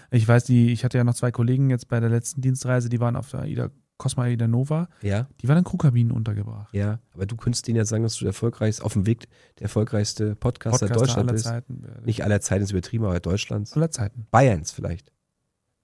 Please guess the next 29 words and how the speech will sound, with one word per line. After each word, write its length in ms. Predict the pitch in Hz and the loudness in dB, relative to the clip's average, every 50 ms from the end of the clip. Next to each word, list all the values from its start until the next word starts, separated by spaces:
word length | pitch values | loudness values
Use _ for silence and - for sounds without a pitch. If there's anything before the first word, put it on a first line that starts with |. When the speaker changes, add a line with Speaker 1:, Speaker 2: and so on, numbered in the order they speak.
| _ _ _ _ _ _ _ _ _ | _ _ _ _ _ _ _ _ _
Speaker 1:
Salzburg, 520 | _ - 117 107 107 - - - 120 117 - - | _ -6 -4 -4 -4 -4 -8 -12 -16 -14 -4 0
äh, 240 | 147 143 139 123 110 | 2 4 6 6 6
Berchtesgadener 460 | 107 127 113 - - - 107 104 104 | 4 4 2 2 0 0 0 2 2
Land. 260 | 104 101 104 104 - - _ _ _ _ _ - | 2 0 -2 -4 -8 -12 _ _ _ _ _ 0
Speaker 2:
Bist 220 | 92 139 135 139 - | 2 2 2 2 0
du 40 | 107 | -4
schon. 260 | - - 90 85 95 - _ _ _ _ _ _ | -6 -6 -8 -8 -8 -10 _ _ _ _ _ _
Speaker 1:
Meinst 340 | - 147 180 208 - - - | 4 4 4 4 2 -2 -8
du? 40 | - - _ _ | -10 -14 _ _
Ja, 80 | 110 | -4
ich 60 | 107 107 | 0 2
bin 100 | 120 123 | 4 4
der 80 | 113 | 4
Einzige. 320 | 120 156 175 - 135 - - | 4 2 2 0 -4 -2 -2
<laughs> 60 | - 880 880 880 855 855 831 831 - 831 807 807 - - - _ _ _ _ _ | -2 -2 0 -2 -4 -6 -6 -8 -8 -10 -12 -14 -16 -18 -20 _ _ _ _ _
Das 200 | - 185 - 240 | -10 -4 -4 -2
ist 60 | 262 269 | 0 2
ja 60 | 160 | 0
das, 140 | 139 120 - | 0 0 -4
ich 120 | 117 123 | -6 -6
bin 100 | - 160 | -2 0
der 80 | 175 185 202 | 2 6 8
Speaker 2:
Wir 80 | - 120 | 8 10
bleiben 60 | 123 | 10
Speaker 1:
Einzige 200 | 135 165 170 165 | 10 8 8 8
da 60 | 131 127 127 | 8 6 8
Speaker 2:
dran. 80 | 135 | 6
Speaker 1:
drüben. 180 | 131 127 135 - - - | 6 4 0 -4 -8 4
Speaker 2:
Thorsten, 360 | - 135 160 196 - - 143 | 8 8 8 8 8 4 0